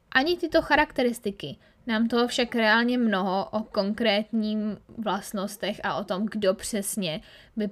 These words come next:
pro nás byl ten ideální prezident, mnoho neřeknou.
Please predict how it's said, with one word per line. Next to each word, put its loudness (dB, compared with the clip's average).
pro 0
nás 0
byl -2
ten -4
ideální 2
prezident, -4
mnoho 2
neřeknou. -6